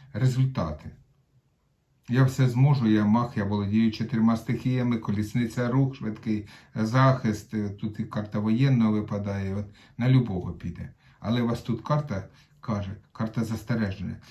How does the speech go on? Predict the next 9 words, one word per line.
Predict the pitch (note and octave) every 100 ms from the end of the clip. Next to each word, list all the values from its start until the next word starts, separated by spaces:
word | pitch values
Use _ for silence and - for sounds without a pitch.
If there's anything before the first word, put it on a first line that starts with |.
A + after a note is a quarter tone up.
| _
Застерігає, | A#2 C3 - C#3+ C#3 A#2 F#2 F#2 - - -
не | C3 D3 C3
швидить, | - C3 B2 A2+ A2+ G#2+ - - _ _ _ _ -
не | D#3
швидить, | C3+ D#3 B2+ F#2+ - G#2
тут | G#2+ -
швидкість | C#3 C3 G#2+ -
велика | F#2 F#2 - F2
падає. | - - -